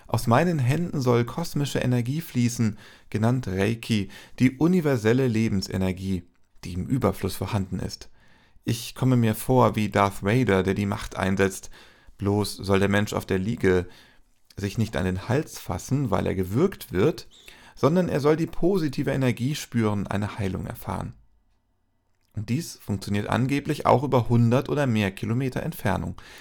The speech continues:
Dann nennt es sich Fernreiki. So lehren es die Reiki-Meister und gewerblichen Reiki-Anbieterinnen.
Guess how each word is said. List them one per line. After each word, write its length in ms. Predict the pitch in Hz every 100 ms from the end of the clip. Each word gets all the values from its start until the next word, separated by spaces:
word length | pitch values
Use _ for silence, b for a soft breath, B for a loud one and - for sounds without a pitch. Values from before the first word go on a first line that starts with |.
| B B - -
Dann 340 | 92 98 143
nennt 240 | 151 147 147
es 80 | -
sich 220 | 165 -
Fernreiki. 920 | - 165 151 - 95 95 - 95 92 B B B B -
So 320 | 104 131 143
lehren 380 | 123 139 131 123
es 100 | 120
die 140 | 95
Reiki-Meister 840 | 95 104 120 110 95 98 - 107 -
und 140 | 131
gewerblichen 640 | 151 107 90 - 101 120
Reiki-Anbieterinnen. 1080 | 120 95 90 - - 87 90 - 95 92 92